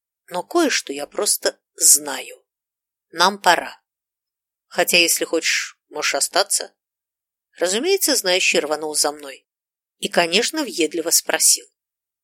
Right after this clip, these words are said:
Они всегда и везде были вместе, Тихона и Горда. Если одна здесь, то где же вторая?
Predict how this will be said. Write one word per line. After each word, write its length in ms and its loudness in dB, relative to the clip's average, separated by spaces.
Они 300 0
всегда 480 4
и 80 4
везде 320 0
были 220 2
вместе, 640 -2
Тихона 440 0
и 40 4
Горда. 460 0
Если 440 2
одна 420 0
здесь, 460 0
то 120 -2
где 220 -2
же 100 -2
вторая? 560 2